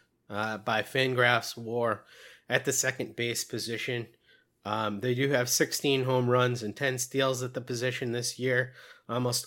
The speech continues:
all of that production is from Travis, I mean, uh, from Trevor Story, who hasn't played in quite a while because of injury. Um, was that the right move to go out and sign Trevor Story to play second base? Do you have any qualms about that?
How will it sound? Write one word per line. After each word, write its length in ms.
all 200
of 140
that 220
production 580
is 160
from 220
Travis, 800
I 160
mean, 240
uh, 220
from 500
Trevor 320
Story, 480
who 140
hasn't 320
played 340
in 300
quite 260
a 60
while 500
because 400
of 180
injury. 640
Um, 500
was 260
that 240
the 80
right 220
move 180
to 100
go 160
out 220
and 160
sign 260
Trevor 300
Story 540
to 60
play 220
second 360
base? 360
Do 60
you 80
have 100
any 120
qualms 500
about 260
that? 300